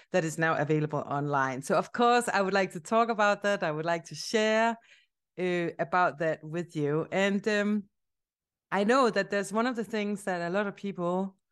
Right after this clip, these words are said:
or a lot of women, when they go in, when they get pregnant,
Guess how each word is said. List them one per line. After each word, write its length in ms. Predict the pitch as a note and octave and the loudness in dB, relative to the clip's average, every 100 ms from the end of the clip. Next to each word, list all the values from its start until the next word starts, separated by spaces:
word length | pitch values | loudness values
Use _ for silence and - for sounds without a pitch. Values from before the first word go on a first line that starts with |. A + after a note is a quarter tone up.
| _ | _
or 140 | E3+ F3 | 0 4
a 20 | |
lot 160 | F#3 G3 | 4 4
of 220 | E3+ - _ _ - | 2 -2 _ _ -4
women, 520 | F3+ G3+ F3 G3 G3 - _ _ _ | 2 4 4 0 -4 -10 _ _ _
when 200 | E3+ E3 | -6 -4
they 140 | D#3+ | -4
go 300 | D#3 G#3+ B3 | 0 4 4
in, 300 | A3 F3+ F3 - _ _ | 4 2 -2 -6 _ _
when 140 | F3 F3+ | -6 0
they 80 | F#3+ | 2
get 220 | B3 - | 2 0
pregnant, 500 | G3 F3 F#3 A3+ | 0 0 2 0